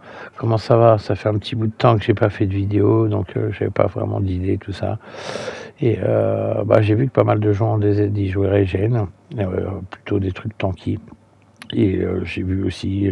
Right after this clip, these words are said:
quelques parties avec, euh, des nouveaux qui arrivent sur le jeu. Il y en a pas mal, vraiment pas mal,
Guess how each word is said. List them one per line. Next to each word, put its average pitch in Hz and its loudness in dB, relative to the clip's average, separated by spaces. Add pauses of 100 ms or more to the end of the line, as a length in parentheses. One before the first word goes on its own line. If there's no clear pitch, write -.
(120)
quelques 90 -6
parties 104 -4
avec, 95 -4
euh, 92 -2 (100)
des 101 -4
nouveaux 98 0
qui 95 -2
arrivent 95 -4
sur - -8
le 92 -4
jeu. 95 -4
Il 95 -4
y 92 -4
en 92 -6
a 87 -8 (120)
pas 95 -2
mal, 92 -4
vraiment 95 -4
pas 98 -4
mal, 98 -4